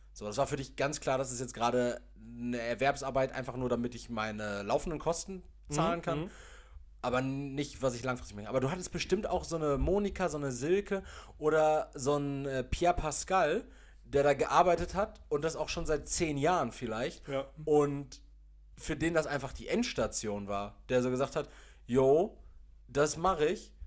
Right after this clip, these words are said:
Speaker 1: weil hier muss ich nichts gelernt haben. Für
Speaker 2: Ja,
Speaker 1: hier,
Speaker 2: jetzt
Speaker 1: hier
Speaker 2: mal
Speaker 1: verdiene
Speaker 2: Stopp,
Speaker 1: ich
Speaker 2: aber
Speaker 1: meine
Speaker 2: ohne
Speaker 1: tausendzwei,
Speaker 2: Wertung halt, ne?
Speaker 1: ja, ja,
Speaker 2: Ohne
Speaker 1: ja.
Speaker 2: Wertung halt, weil das ist dann
Speaker 1: Die
Speaker 2: bei manchen, die haben halt keine andere Chance oder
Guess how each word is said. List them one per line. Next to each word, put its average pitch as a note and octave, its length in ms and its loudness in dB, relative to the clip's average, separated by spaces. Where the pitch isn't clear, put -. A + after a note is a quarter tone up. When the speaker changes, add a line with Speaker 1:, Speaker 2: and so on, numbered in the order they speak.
Speaker 1:
weil C#3 380 2
hier D3 160 -6
muss D#3 160 -4
ich D3+ 80 -8
nichts D3+ 200 -10
gelernt D#3+ 400 0
haben. B2+ 200 -4
Für B2 60 -2
Speaker 2:
Ja, F3 160 6
Speaker 1:
hier, F3+ 160 4
Speaker 2:
jetzt D#3+ 80 4
Speaker 1:
hier E3 100 2
Speaker 2:
mal F3+ 100 10
Speaker 1:
verdiene - 0 -
Speaker 2:
Stopp, F#3 180 8
Speaker 1:
ich F#3 60 2
Speaker 2:
aber F#3+ 140 8
Speaker 1:
meine F3+ 120 8
Speaker 2:
ohne E3+ 100 4
Speaker 1:
tausendzwei, F3 400 8
Speaker 2:
Wertung F3+ 100 6
halt, A2+ 220 -2
ne? C3 100 -2
Speaker 1:
ja, D#3+ 180 4
ja, C3+ 60 0
Speaker 2:
Ohne D3 140 4
Speaker 1:
ja. C#3+ 60 2
Speaker 2:
Wertung C#3 300 4
halt, C#3 120 0
weil C#3 100 2
das D3 140 -4
ist - 360 -10
dann C#3+ 140 -2
Speaker 1:
Die D#3 80 -4
Speaker 2:
bei C#3+ 240 -2
manchen, D#3+ 540 -4
die C#3+ 120 -6
haben D#3 180 -2
halt D#3 220 0
keine D3+ 260 0
andere D3+ 200 -2
Chance E3 380 0
oder C3+ 260 -4